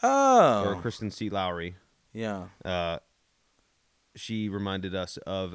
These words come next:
Speaker 2: our contest in high school when you and I chugged syrup.
Speaker 1: Yeah, that's on the, the iTunes reviews. And I didn't remember ever having do that. Do you remember doing that?
Speaker 2: I remember doing
Speaker 1: So
Speaker 2: it.
Speaker 1: you and I chugged bottles of syrup.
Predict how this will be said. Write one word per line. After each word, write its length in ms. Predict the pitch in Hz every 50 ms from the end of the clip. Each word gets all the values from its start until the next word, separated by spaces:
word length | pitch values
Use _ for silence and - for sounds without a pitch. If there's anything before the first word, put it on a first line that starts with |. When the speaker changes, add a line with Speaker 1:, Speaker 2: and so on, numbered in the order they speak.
| - -
Speaker 2:
our 520 | 87 90 92 92 90 87 85 85 82 - _ _ -
contest 520 | - 104 98 98 - - 95 90 - -
in 80 | 90 82
high 140 | 78 104 120
school 380 | 123 - - - 82 78 78 - _ -
when 240 | - 92 90 87 69
you 100 | 71 95
and 100 | 95 92
I 60 | 90
chugged 400 | 90 - - 98 90 90 80 - - _ _ _ _ -
syrup. 320 | - - 147 139 - - _ _ _ _ _ _ _ _ _ _ _ _ _ _ _ -
Speaker 1:
Yeah, 440 | 143 196 247 277 262 233 175 139
that's 280 | 110 107 156 170 165 -
on 240 | 185 180 175 170 165
the, 240 | 156 151 143 135 127
the 100 | 127 135
iTunes 440 | 139 139 139 - 156 147 139 127
reviews. 520 | 127 120 110 117 139 143 131 123 113 - - - - - - _
And 120 | 120 135
I 160 | 156 180 233 262
didn't 320 | 208 175 190 208 190 175
remember 600 | 160 147 143 143 143 147 131 127 117 110 110 110 - -
ever 220 | 123 123 120 117
having 240 | 123 117 110 110 101
do 120 | 110 110 104
that. 120 | 101 95
Do 80 | 92 107
you 100 | 120 143
remember 300 | 165 180 185 190 190 196
doing 260 | 185 202 208 208 208
that? 200 | 220 226 240 262 -
Speaker 2:
I 40 | 95
remember 260 | 95 98 101 98 101
doing 220 | 185 92 90 87
Speaker 1:
So 140 | 90 90 147
Speaker 2:
it. 20 | 156
Speaker 1:
you 100 | 160 175
and 80 | 175
I 120 | 175 170 165
chugged 540 | - - - 156 151 147 147 135 131 - - _ _ _ -
bottles 420 | 120 113 127 127 127 127 120 110
of 80 | 110 -
syrup. 320 | - - 104 95 90 101